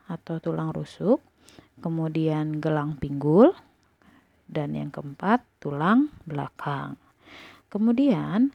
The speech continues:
rangka yang ketiga adalah appendix atau bisa kita sebut sebagai rangka tambahan. Di mana rangka tambahan ini, kenapa kita bilang tambahan? Karena dia, eh,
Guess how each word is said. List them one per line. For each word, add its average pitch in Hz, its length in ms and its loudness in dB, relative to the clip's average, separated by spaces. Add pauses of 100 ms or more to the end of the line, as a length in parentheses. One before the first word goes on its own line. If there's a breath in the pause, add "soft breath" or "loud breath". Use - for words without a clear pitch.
rangka 160 480 -4
yang 170 240 -2
ketiga 180 640 -2
adalah 160 480 -4 (160)
appendix 208 800 -2
atau 185 560 -4
bisa 170 240 -4
kita 160 240 -8
sebut 151 560 -2
sebagai 160 560 -2
rangka 180 640 -4
tambahan. 156 720 -4 (560 loud breath)
Di - 80 -8
mana 156 560 0
rangka 165 400 -6
tambahan 147 480 -6
ini, 220 560 2
kenapa 165 400 -8
kita - 240 -12
bilang 156 400 -4
tambahan? 170 720 -4
Karena 156 480 -6
dia, 165 560 -4 (640 loud breath)
eh, 160 180 -6